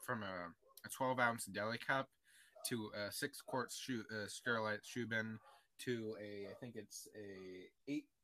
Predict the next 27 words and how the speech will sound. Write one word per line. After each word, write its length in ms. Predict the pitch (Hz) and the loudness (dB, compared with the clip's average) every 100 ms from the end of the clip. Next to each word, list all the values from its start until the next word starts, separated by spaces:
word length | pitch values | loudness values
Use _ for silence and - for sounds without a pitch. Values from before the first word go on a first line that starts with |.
| - | -10
uh, 180 | 110 101 - | -8 -8 -6
eight 200 | 147 - | -6 -6
quart. 380 | - 170 190 - _ _ _ _ _ - _ _ _ _ _ _ 139 | -2 -2 -2 -6 _ _ _ _ _ -20 _ _ _ _ _ _ -4
No, 240 | 139 123 | 0 2
I 60 | 113 | 0
think 220 | 131 117 | -2 -6
it, 80 | - _ - | -10 _ -8
it's, 420 | 123 107 - - - | -4 -2 0 0 2
it's 240 | 123 104 120 | 2 2 2
eight 200 | 127 - | 2 0
to 80 | - | 0
twelve 320 | 117 104 - | 2 2 0
quart, 400 | - 101 95 - | 0 2 2 0
um, 380 | 104 80 87 - - - - - - - _ 101 | 0 0 -4 -8 -10 -16 -18 -20 -20 -20 _ 4
um, 560 | 107 92 87 87 85 - _ _ _ _ 120 | 4 4 0 -6 -10 -12 _ _ _ _ 2
larger 340 | 123 110 101 | 4 4 0
shoe 240 | - 92 82 | -2 -4 -4
bin. 280 | 78 80 - - - | -6 -8 -14 -20 -10
And 120 | 107 | -2
those 160 | 113 107 | 0 0
are 60 | 101 | 0
my 140 | 95 | -2
three 260 | - 104 87 | 0 -2 0
sizes 400 | 101 92 82 85 | -2 -2 -4 -6
of 60 | |
isopod 500 | 87 87 80 - 82 | -4 -4 -6 -6 -6
enclosures. 640 | 85 87 85 85 80 - | -8 -8 -8 -8 -10 -12